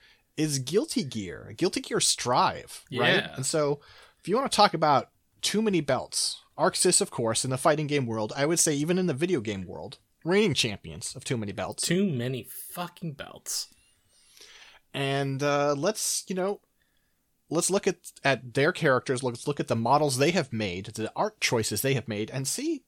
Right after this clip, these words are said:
Speaker 1: how many belts they have and, and why.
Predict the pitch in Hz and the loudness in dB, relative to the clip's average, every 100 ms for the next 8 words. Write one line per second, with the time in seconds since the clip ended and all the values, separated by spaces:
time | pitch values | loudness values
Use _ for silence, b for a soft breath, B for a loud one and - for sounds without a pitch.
0 | _ - 151 302 285 180 269 - 120 107 | _ 0 0 0 -2 0 -2 -2 -2 0
1 | 101 107 107 123 120 _ _ 120 120 196 | -2 -2 -4 -4 -6 _ _ -2 6 6
2 | 156 - | 6 0